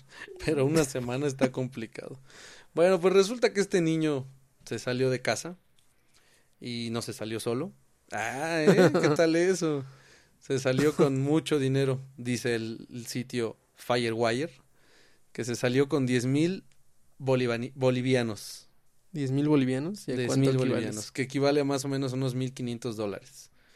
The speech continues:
Speaker 2: Ay.
Speaker 1: Se fue el niño, estuvo ausente, se dieron cuenta una semana después, o al menos eso dice el sitio, y pues que lo encontraron en un, un lugar así, un negocio de estos de videojuegos,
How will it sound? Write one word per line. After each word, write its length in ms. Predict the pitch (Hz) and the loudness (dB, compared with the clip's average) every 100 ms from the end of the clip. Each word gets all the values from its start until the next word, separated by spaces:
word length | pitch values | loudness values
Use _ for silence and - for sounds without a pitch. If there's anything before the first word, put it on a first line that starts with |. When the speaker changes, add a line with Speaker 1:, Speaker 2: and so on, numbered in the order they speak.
| - 110 | -20 -12
Speaker 2:
Ay. 100 | 127 - - - - | -12 -12 -20 -20 -12
Speaker 1:
Se 180 | - | -8
fue 160 | 131 139 | 0 2
el 80 | 139 | 4
niño, 440 | 185 233 240 277 - - _ _ - | 2 2 2 0 -4 -20 _ _ -20
estuvo 340 | - 135 127 | -6 0 0
ausente, 600 | 117 151 165 170 196 262 - - | 0 0 0 0 -2 -4 -16 -12
se 120 | 123 | -4
dieron 220 | 120 120 | 0 0
cuenta 300 | 123 120 120 | 2 0 -2
una 100 | 113 | -6
semana 320 | 104 113 110 | -8 -8 -8
después, 360 | 101 - 147 190 | -8 -6 -6 -4
o 60 | - | -6
al 100 | 110 | -6
menos 240 | 107 110 | -6 -8
eso 220 | 107 104 101 | -8 -6 -6
dice 200 | 101 101 | -6 -10
el 80 | 87 | -10
sitio, 360 | 143 - 175 - _ _ _ _ _ - | -12 -8 -10 -10 _ _ _ _ _ -8
y 420 | 156 180 214 - _ _ _ _ _ _ - | -4 -2 -2 -6 _ _ _ _ _ _ -6
pues 200 | 160 139 | -4 -2
que 120 | 156 | 0
lo 80 | 147 | 0
encontraron 560 | 147 160 175 185 180 | 0 0 2 2 0
en 100 | 160 156 | -2 -2
un, 320 | 165 165 143 - | -2 -4 -8 -8
un 120 | 156 | -2
lugar 300 | 156 151 156 | 0 2 2
así, 280 | 147 139 147 | 2 -2 -4
un 380 | 147 143 135 139 | -4 -6 -6 -4
negocio 440 | 127 123 123 127 | -2 -2 -4 -4
de 80 | 117 | -4
estos 240 | 117 123 | -6 -6
de 80 | 110 | -6
videojuegos, 680 | 104 104 - 131 160 - - | -4 -4 -2 -2 -2 -8 -20